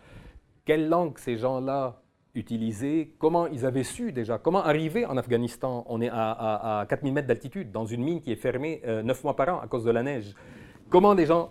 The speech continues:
Je ne sais pas. Mais enfin, euh, on, on s'imagine que nos civilisations modernes ont tout inventé, mais je crois que les gens se débrouillaient assez bien dans le temps.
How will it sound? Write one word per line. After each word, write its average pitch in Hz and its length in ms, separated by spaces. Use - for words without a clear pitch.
Je 143 120
ne 135 40
sais 123 120
pas. - 260
Mais 120 180
enfin, 143 280
euh, 131 180
on, 131 200
on 139 200
s'imagine 156 400
que 151 80
nos 131 80
civilisations 131 360
modernes 143 300
ont 123 80
tout 151 140
inventé, 127 320
mais 147 80
je - 20
crois 143 140
que 143 60
les 127 80
gens 139 100
se 131 100
débrouillaient 123 340
assez 123 200
bien 113 240
dans 98 100
le 92 100
temps. - 200